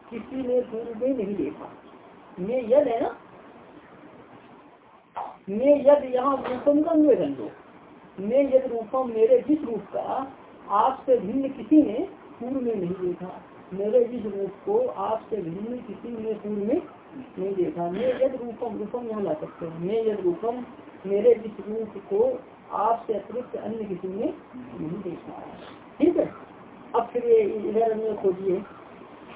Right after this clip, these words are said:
अर्जुन तो सबसे पहले लगा सकते हैं ना, अर्जुन मैं यद रूपम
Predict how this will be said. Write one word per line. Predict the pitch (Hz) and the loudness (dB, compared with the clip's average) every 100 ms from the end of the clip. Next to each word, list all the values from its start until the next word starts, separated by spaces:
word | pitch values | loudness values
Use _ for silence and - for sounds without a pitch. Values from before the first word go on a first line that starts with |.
| - - - - - - | -20 -20 -20 -20 -14 0
अर्जुन | 220 214 285 | 2 4 4
तो | 285 | 4
सबसे | 269 - 294 | -2 -2 2
पहले | 285 277 | 4 4
लगा | 269 262 277 | 4 2 0
सकते | 285 - 294 | -2 -2 0
हैं | |
ना, | 359 - - 254 240 - - - 208 | 0 -4 -12 -12 -12 -16 -16 -6 -2
अर्जुन | 214 247 220 165 262 370 - - - 196 | -2 -2 -2 -2 -2 -4 -6 -18 -12 -6
मैं | 214 262 220 | 2 4 6
यद | 220 214 147 - - - - - - - - - - - - | 4 2 -6 -10 -18 -20 -20 -20 -20 -20 -20 -20 -20 -20 -6
रूपम | 180 220 269 269 | -4 2 4 4